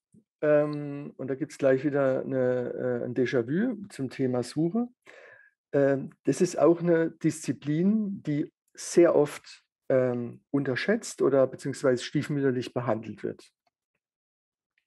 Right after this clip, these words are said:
Denn eine Kategorie ist letzten Endes ein Pfad für die Suche. Das gilt manuell oder digital. Also habe ich einen Katalog oder habe ich beispielsweise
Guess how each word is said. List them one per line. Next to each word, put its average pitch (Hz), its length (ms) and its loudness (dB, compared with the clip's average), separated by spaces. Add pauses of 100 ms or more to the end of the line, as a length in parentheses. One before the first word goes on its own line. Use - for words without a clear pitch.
(880)
Denn 143 180 6
eine 139 180 4
Kategorie 143 680 2
ist - 320 -4
letzten 175 420 2
Endes 151 600 -2 (360)
ein 123 240 2
Pfad 143 360 0
für - 160 0
die 135 140 0
Suche. 123 580 -2
Das - 220 -4
gilt 135 260 0
manuell 131 520 4
oder 143 200 0
digital. 131 640 -2
Also - 200 -4
habe 117 100 -4
ich 117 100 -10
einen 123 80 -8
Katalog 131 680 2
oder 139 200 0
habe 131 160 -4
ich - 100 -16
beispielsweise 120 720 -2